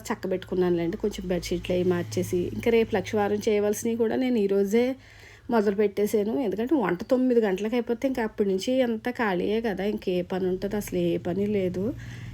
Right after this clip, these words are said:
ఇంకో పక్కన అయితే ఇంక అత్తయ్య గారు ఇవి సర్దేసుకుంటున్నారు. నేనైతే అప్పటికప్పుడు వెళ్ళి వస్తానంటే పెళ్ళికి ముందుగా ఏమి వెళ్ళను,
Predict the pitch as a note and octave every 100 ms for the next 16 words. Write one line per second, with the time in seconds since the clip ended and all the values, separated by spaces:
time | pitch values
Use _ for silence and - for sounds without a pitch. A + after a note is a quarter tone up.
0 | - A#3+ A3+ G3+ - G#3+ A3 G#3+ C4+ A#3+
1 | F#3 G3 F#3+ G#3 F#3+ E3+ F3 - - -
2 | - - A#3 A3+ A#3 A3 A3 A3 A3 G3+
3 | A3 G#3 G3 D4 F#4 A3 A3 F#3+ F3 C#4+
4 | C#4+ A#3+ B3 A#3+ A#3+ A3 G#3+ - G#3+ G#3+
5 | G3 G3 A#3+ - G3+ F3+ F#3 A#3 C4 F#3+
6 | F#3 F#3 G3 G3+ F3+ F#3+ E3 F3